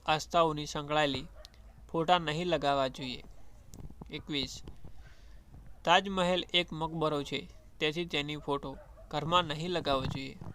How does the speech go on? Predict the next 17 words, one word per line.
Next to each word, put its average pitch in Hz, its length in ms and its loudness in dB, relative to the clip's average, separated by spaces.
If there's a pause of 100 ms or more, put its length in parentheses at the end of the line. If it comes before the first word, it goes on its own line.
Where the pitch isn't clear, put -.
(120)
અને 147 320 -4 (540)
ન 180 160 4
કોઈ 185 220 2
શોપીસ 165 580 0 (240)
મૂકવું 165 360 -2
જોઈએ. 135 380 -4 (920)
બાવીસ, 143 480 0 (760)
જંગલી 185 360 4
જનાવરોના 180 680 6
ફોટા 160 320 0
ઘરમાં 147 420 0 (280)
નહીં 160 300 0
મૂકવા 139 340 -2
જોઈએ. 135 400 -6 (880)
ત્રેવીસ, 147 480 -2 (800)
પાણી 190 360 6
ફુવારા 160 580 2